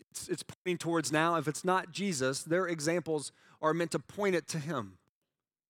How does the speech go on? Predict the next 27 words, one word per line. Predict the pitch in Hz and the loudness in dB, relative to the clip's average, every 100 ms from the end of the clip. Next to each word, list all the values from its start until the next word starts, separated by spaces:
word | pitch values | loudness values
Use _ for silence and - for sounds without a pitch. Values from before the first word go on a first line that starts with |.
| _ _ _ _ _ _ _ _ _ _ _ _ _ _ _ _ _ - | _ _ _ _ _ _ _ _ _ _ _ _ _ _ _ _ _ -8
to | |
where | 143 156 | 2 4
it's | 151 - | 4 2
not | 165 185 - | 2 2 2
primarily | 175 160 170 190 170 | 0 2 4 4 4
about | 151 151 151 127 | 4 4 2 0
a | |
new | 131 151 | 0 0
phase | 147 156 156 143 | 2 2 4 2
of | 123 | 0
life, | 131 139 135 - | 2 4 2 0
not | 156 - | -2 0
primarily | 170 160 156 160 | -4 0 0 2
about | 143 139 139 | 2 2 0
a | 135 | -2
relationship, | 123 127 135 139 127 143 - | -2 -2 -2 -4 -4 -4 0
not | 143 - | -2 0
primarily | 160 147 143 143 | -2 0 0 0
about | 135 131 120 | 2 0 0
waiting | 127 147 143 | 0 0 2
on | 139 139 | -2 -2
your | 131 127 | -2 -2
emotions | 131 135 143 151 143 | 0 0 0 -4 -6
or | 123 | -6
feelings | 147 143 135 - | -4 -2 -2 -6
to | 131 | -8
change, | - 131 123 123 | -4 -2 -2 -4